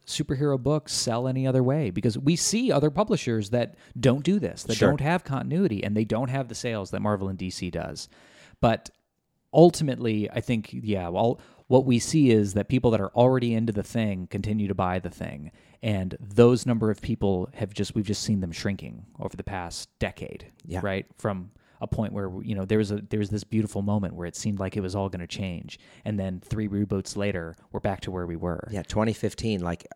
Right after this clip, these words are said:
Speaker 2: is every human gonna start reading comics?
Speaker 1: Yeah, and then they didn't.
Speaker 2: Exactly.
Speaker 1: And it's not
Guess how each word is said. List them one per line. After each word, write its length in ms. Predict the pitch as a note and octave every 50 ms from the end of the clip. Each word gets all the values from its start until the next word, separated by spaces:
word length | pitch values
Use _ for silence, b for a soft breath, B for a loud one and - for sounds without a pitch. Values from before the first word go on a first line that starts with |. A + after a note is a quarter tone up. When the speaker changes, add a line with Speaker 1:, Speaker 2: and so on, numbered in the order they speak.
| - _
Speaker 2:
is 140 | - F2 D#2+ -
every 240 | D#2 F2 F2+ B2
human 340 | B2+ - - G2 G2 A2+ B2 B2
gonna 120 | C3 B2+
start 300 | A2+ - - F#2+ F2+ -
reading 260 | D#2+ F2 G2 A#2 A#2+
comics? 460 | G#2+ - - F2 G2+ C#3 D#3+ - -
Speaker 1:
Yeah, 220 | G#2+ A2 A2 F2+ - - -
and 120 | G2+ F#2+
then 300 | G2 G2 G2 F#2+ F#2 F#2
they 320 | F2 E2+ E2+ E2+ E2+ E2+ - _ _
didn't. 400 | - A2+ G2+ F2+ - - - - D#2+
Speaker 2:
Exactly. 580 | D2+ - - - - - - - - - -
Speaker 1:
And 80 | C#3 C3+
it's 180 | B2 A#2 - -
not 320 | C#3+ B2+ B2 A#2+ A#2 -